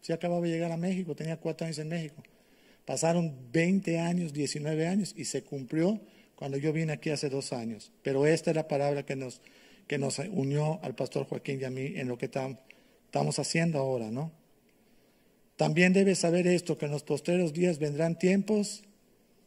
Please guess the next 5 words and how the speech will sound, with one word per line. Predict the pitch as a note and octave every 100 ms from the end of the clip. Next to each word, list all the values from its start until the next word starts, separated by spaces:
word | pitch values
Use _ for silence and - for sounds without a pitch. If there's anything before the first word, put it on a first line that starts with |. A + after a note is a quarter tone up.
| _
peligrosos, | - C#3+ C#3+ D#3 D#3+ - C3 - - _ _ _ _ _ _ _
porque | F#3 F#3+ F#3 E3 D3
habrá | D#3 C#3 D#3 E3
hombres | F3+ G3 F#3+ E3+
que, | - G3 A#3+